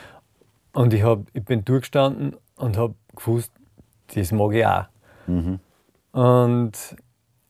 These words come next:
Speaker 1: aber ich war da irgendwie zu schüchtern und zu, ja,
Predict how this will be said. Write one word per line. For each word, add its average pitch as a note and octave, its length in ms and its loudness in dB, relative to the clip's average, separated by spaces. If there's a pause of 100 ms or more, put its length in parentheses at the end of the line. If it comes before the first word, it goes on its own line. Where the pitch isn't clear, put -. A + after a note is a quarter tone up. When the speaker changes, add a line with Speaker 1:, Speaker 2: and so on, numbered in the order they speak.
Speaker 1:
aber A2 180 -2
ich A2 120 0
war A#2 160 4
da B2+ 120 0
irgendwie B2+ 380 -2
zu - 160 -6
schüchtern B2+ 580 -4
und A#2+ 160 -6
zu, A#2+ 640 0 (1400)
ja, G#2 320 0